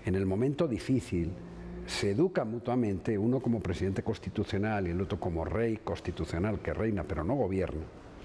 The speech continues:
en una situación en la que los diferendos eran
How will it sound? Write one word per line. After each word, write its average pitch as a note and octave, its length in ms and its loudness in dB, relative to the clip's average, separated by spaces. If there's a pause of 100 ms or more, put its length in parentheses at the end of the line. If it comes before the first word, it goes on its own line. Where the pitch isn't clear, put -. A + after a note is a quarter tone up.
(560)
en G#2 140 2
una D3+ 160 4
situación C#3 580 0 (920)
en A2+ 180 2
la B2 160 2
que A2+ 260 0 (560)
los G2+ 260 0
diferendos G#2 640 0
eran A2 240 2